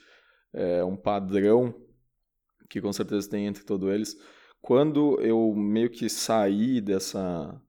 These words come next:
desse, desse escopo, desse tipo de, de abordagem e tudo mais, com certeza é o mote do, do, do, do,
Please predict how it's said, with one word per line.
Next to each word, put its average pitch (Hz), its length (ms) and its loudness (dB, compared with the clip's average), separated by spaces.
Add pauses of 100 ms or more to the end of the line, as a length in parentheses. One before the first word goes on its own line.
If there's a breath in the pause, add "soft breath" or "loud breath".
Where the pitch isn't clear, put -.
(400)
desse, 92 580 -4
desse 92 300 -6
escopo, 104 840 -2 (400)
desse 90 300 -6
tipo - 240 -14
de, 90 200 0
de 92 200 0
abordagem 92 800 0
e 95 40 -8
tudo 98 200 -8
mais, 104 320 -2
com - 140 -4
certeza 117 580 0 (440 loud breath)
é 110 140 6
o 127 60 8
mote 120 520 2
do, 95 180 -4
do, 92 240 -6
do, 98 400 -10
do, 92 460 -8